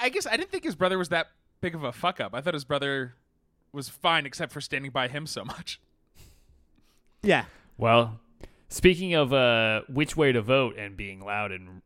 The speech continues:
Speaker 3: wrong, uh, <laughs> we need to vote on this matchup. We are voting on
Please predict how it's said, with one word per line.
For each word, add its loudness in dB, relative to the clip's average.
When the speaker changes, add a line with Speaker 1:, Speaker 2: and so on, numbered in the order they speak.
Speaker 3:
wrong, -10
uh, 6
<laughs> -20
we -2
need 0
to 0
vote 4
on 2
this -2
matchup. -2
We -4
are -2
voting 0
on 0